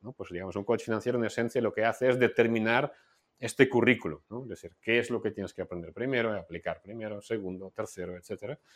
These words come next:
Y eso, evidentemente, pues solo puede hacer alguien que ya habitualmente trabaja con personas y, por lo tanto, sabe qué es lo importante, eh, pues, en cada caso.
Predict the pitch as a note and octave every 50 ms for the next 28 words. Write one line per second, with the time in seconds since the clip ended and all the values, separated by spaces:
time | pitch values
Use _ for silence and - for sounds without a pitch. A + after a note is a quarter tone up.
0 | - - - _ - A#2+ A#2 C3 B2+ B2 - C#3 C3 A#2+ A2 G2 - G2+ G2 G2
1 | F#2+ - G#2+ - G#2 - - - G2 F#2+ F#2+ - - G2 F#2 - G#2+ G2 F#2+ G2
2 | F#2 G2 G#2+ B2 - - F2+ F2+ E2 - _ _ _ - G2 E2 F2+ F2+ E2 E2
3 | - - _ _ _ _ _ _ - G#2 G2 G2 G2 - G#2+ G#2 F#2+ G2 G2+ G#2
4 | G2 F#2 - A#2 A2 G#2 G2+ G2 G2 - - G2 F#2+ G2 F#2+ F#2 G2 F#2+ - -
5 | F#2+ G#2+ C3 - - G#2+ - F2+ F2+ F2 F2+ F#2+ F2+ F2+ - F2+ - - - F#2
6 | F#2 F#2+ A#2+ C3+ _ - - - - - _ _ _ _ G#2 G2+ G2+ G#2 G2+ G2
7 | F#2+ - G2 F#2 - - F2+ F2 E2+ - A#2+ A#2+ - _ - F#2 F2 F2 E2+ E2
8 | - - - - E2+ D#2+ D#2 E2+ E2+ D#2 - - - - - B2+ C3